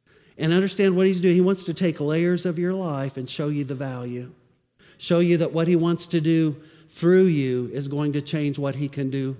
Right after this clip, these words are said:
for you. Heavenly Father, I thank you for your people. I thank you for your family in this house. Father, I thank you that in this region, people are waking up to right priorities. Father, as far as this voice will carry,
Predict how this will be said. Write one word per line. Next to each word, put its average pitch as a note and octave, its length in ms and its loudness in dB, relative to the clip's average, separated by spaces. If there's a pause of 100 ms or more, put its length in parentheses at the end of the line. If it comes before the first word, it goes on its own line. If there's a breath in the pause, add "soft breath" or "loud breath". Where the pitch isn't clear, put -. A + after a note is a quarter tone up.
for C#3 300 -8
you. A#2 320 -8 (800 soft breath)
Heavenly G3 300 2
Father, F3 360 0
I D#3 60 2
thank F3 300 0
you E3+ 80 2
for F3 100 0
your D#3 160 2
people. F#3 400 0
I C3+ 80 -2
thank E3 300 0
you F3 80 2
for E3+ 160 0
your D3+ 140 2
family E3+ 500 2
in E3+ 80 0
this E3+ 180 -2
house. F3+ 260 -6
Father, F3 320 -4
I D#3+ 60 0
thank G3 380 0
you B2 280 0 (720 loud breath)
that F#3+ 160 4
in B3 240 4
this B3+ 240 2
region, A#3+ 480 4
people G#3 340 2
are E3+ 120 6
waking G#3+ 460 4
up A3+ 160 -2
to F#3 100 2
right F3+ 260 0
priorities. F3 880 0 (520 loud breath)
Father, G3+ 340 2
as F#3+ 180 2
far B3 440 2
as E3 240 2
this A#3+ 260 4
voice G#3+ 540 2
will E3+ 160 2
carry, D#3 680 -4